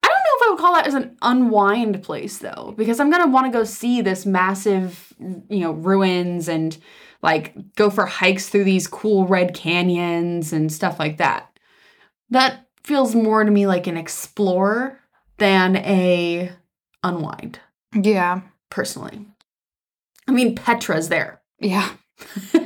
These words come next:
Speaker 2: It's not exactly the most, uh, relaxing location.
Speaker 1: No, yeah. Again, I wanna visit stuff. I wanna go to Petra.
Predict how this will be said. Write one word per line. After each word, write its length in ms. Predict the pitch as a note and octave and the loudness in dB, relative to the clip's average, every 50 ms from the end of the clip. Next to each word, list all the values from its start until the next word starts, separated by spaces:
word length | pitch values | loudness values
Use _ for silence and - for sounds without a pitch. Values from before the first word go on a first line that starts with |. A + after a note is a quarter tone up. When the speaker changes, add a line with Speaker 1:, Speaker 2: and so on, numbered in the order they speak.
| - C5+ C5+ C5+ - | 2 -2 -2 -2 -4
Speaker 2:
It's 140 | - - - | -10 -6 -4
not 140 | F#3 E3+ E3 | -2 -2 -2
exactly 340 | E3 E3 D#3+ D#3+ D#3+ E3+ | -2 -4 -4 -4 -4 -4
the 100 | D#3 D#3+ | -4 -4
most, 360 | D#3 E3 D#3 D#3 D3+ D3+ - D#3 | -4 -4 -6 -6 -8 -10 -10 -8
uh, 240 | C#3+ C#3+ D3 D#3+ E3 C#4 - - _ _ - - - - - - - - - | -8 -8 -8 -8 -8 -8 -8 -10 _ _ -20 -20 -20 -20 -20 -20 -20 -10 -4
relaxing 680 | F#3+ F#3+ F3+ F3 E3 F3 F3+ - - - E3+ E3 E3 E3 | -2 0 2 2 2 2 0 -2 -4 -4 -4 -4 -2 -4
location. 600 | D#3+ D#3 D#3 E3+ D#3+ D#3+ - - F3 F3+ G3+ G3+ G#3+ | -4 -4 -4 -4 -6 -6 -6 -6 -4 -2 -2 -2 0
Speaker 1:
No, 460 | A#3 A3 G#3+ G3 F#3+ F#3 F3+ F3 F3+ | 2 2 4 4 4 4 2 2 2
yeah. 280 | G#3 G#3+ G#3 F#3 E3 | 2 2 2 2 2
Again, 240 | - A3 F#3 F3+ F3+ | 0 0 0 0 0
I 40 | F3 | 0
wanna 200 | F#3 G3+ G3+ G3+ | 0 0 2 2
visit 400 | G#3 G3 A#3 C4+ C4 A#3 - - | 2 2 2 2 0 0 -2 -4
stuff. 420 | - - - - - - G#3 - | -12 -8 -8 -8 -8 -8 -6 -4
I 100 | G3+ G3 | -2 0
wanna 200 | G3 G3+ G#3 G#3 | 2 2 2 2
go 220 | G3 G3+ G3+ G3+ G#3 | 2 2 2 2 2
to 420 | G3+ G3+ - G#3 G3 F#3+ F#3+ F#3+ | 0 0 0 0 2 2 0 0
Petra. 720 | F#3+ - - G3 G3 G3 - G#3 G3 F#3+ F#3+ F#3+ F#3+ F#3+ G3 | -2 -2 -4 -4 -4 -4 -4 0 2 2 4 2 2 0 -4